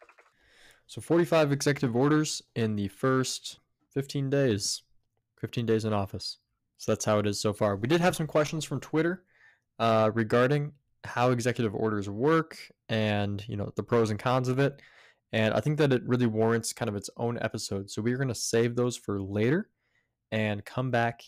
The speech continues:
at another time and kinda dive into that in a little bit more detail. So hang tight, we'll get to you. But that's a wrap for this episode of the Misinformation Podcast.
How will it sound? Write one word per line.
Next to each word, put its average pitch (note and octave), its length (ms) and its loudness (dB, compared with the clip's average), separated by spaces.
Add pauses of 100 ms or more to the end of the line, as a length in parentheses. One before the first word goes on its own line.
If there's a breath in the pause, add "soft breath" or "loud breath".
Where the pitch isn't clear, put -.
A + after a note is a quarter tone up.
(360)
at G#2 360 -2 (100)
another G#2 300 -2
time G#2 440 -2
and - 80 -20
kinda G#2+ 160 -6
dive G2+ 300 0
into G2+ 160 -6
that G2+ 180 -2
in - 80 -10
a G#2 60 -6
little G2 160 -8
bit G#2 100 -10
more G2+ 180 -6
detail. A2 520 -12
So G#2 320 -6 (380)
hang D3+ 180 2
tight, D3 260 4 (200)
we'll A2+ 160 0
get A2 180 0
to - 80 -4
you. G#2 180 -4 (420 soft breath)
But C3+ 80 4
that's F3+ 160 4
a E3 40 4
wrap D3+ 280 4
for D3+ 60 0
this D3 180 2
episode D#3+ 400 2
of B2 340 2
the A#2 80 0
Misinformation A#2+ 840 -2
Podcast. C3+ 680 -2